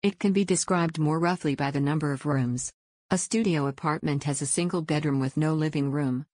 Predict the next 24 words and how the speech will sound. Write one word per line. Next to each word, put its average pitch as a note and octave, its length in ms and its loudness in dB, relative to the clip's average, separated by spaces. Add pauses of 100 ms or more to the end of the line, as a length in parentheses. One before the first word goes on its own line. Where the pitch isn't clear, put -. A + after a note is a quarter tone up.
(100)
possibly F3 500 0
a C3+ 60 0
separate D3 420 -4
kitchen. C3+ 480 -2 (400)
A F3 80 2
one-bedroom F3 600 2
apartment C#3 540 -2
has C#3+ 160 -2
a D3+ 60 2
living D#3 300 0
or D3 120 -2
dining D3+ 440 0
room D#3+ 180 0
separate D#3 440 -2
from C#3+ 160 0
the C#3 60 0
bedroom. C3+ 500 -2 (420)
Two-bedroom, D3+ 760 0 (200)
three-bedroom, D3+ 800 0 (220)
and E3 160 2
larger F3+ 380 2
units D3 440 0
are D3+ 80 0
common. C3+ 540 -2